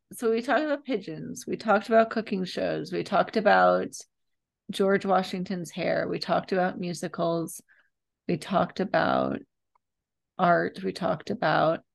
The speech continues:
Speaker 2: mean, there is the basement kitchen. Like, that's, that's a gross place. It's like
Speaker 1: Fill your basement kitchen. Fill your basement kitchen with drop steaks. Ev-, in every, right, what's, what's it?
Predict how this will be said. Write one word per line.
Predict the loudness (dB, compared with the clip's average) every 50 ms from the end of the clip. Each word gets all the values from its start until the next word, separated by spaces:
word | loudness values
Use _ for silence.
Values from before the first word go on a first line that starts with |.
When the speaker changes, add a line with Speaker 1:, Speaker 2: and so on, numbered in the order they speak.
| _ _
Speaker 2:
mean, | -2 2
there | 4 4 6
is | 6 4 4 2
the | 0 -2
basement | 0 0 0 0 0 -2 -6 -6 -4
kitchen. | -2 -4 -2 -2 -4 -6 -6 -8 -10
Like, | -10 -4 0
that's, | 2 2 2 2 0 -2
that's | 0 0 0 0 0
a | -4
gross | -4 -4 -4 -4 -4 -6
place. | -4 -4 -4 -4 -4 -6 -10 -12
It's | -12 -6 0
like | 2 4 4 4 2 -2 -6 -14 _ _ _ _ _ _ _ _ _ _ _ _ _ _ _ _ _ _ _ _ _ _ _ _ _ _ 8
Speaker 1:
Fill | 10 12 12 12 12 10 6 6 4 2 0 -4 _ _ _ _ _ _ _ 0
your | 2 2 2
basement | 2 2 4 4 4 2 0 -2 0 0 0 -2 -4
kitchen. | -6 -6 -6 -6 -6 -8 -8 -8 -6 -6 -6 -6 -6 -6 -8 _ _ _ _ _ _ _ _ _ -20 -20 -6 2 6
Fill | 8 8 10
your | 8 8 8
basement | 8 8 8 8 6 2 0 -2 -2 0
kitchen | -2 -2 -2 -2 -4 -4 -4
with | -4 -6 -4
drop | -2 0 2 2 2 0 -4
steaks. | -10 -12 -8 -6 -6 -6 -8 -10 -14 -16 -18 -18 -18 -20 -16 _ 4
Ev-, | 6 6 8 6 4 4 6
in | 6 8 8 8
every, | 8 8 6 6 6 6 6 6 6 6 4 2 -2 -4 -8 -14 _ _ 2
right, | 4 4 4 4 2
what's, | 2 0 0 0 -2 -4
what's | -2 -2 -2 -2 0 2
it? | 2 2 2 0 -4